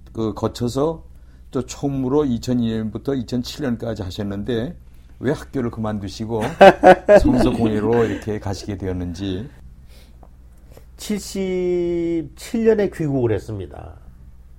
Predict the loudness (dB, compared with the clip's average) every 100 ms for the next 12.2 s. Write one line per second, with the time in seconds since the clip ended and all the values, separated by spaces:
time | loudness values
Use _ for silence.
0 | -16 -4 0 2 2 0 -2 -2 -2 -2
1 | -2 -4 -4 -6 -6 -8 -8 -8 -10 -8
2 | -12 -14 -16 -20 -20 -12 -6 -6 -8 -10
3 | -10 -10 -10 -8 -8 -8 -12 -20 -20 -20
4 | -20 -20 -20 -20 -20 -20 -20 -20 -20 -12
5 | -6 -6 -6 -8 -6 -8 -12 -16 -20 -18
6 | -10 -6 -2 -2 0 -2 -4 -8 -12 -20
7 | -20 -20 -20 -20 -20 -20 -20 -20 -16 -6
8 | -6 -2 -2 2 2 4 0 -2 -4 -2
9 | -2 -2 -2 -4 -12 -20 -20 -20 -20 -20
10 | -20 -20 -4 2 4 4 4 0 -2 0
11 | 0 0 0 -2 -2 -4 -8 -10 -10 -12
12 | -12 -16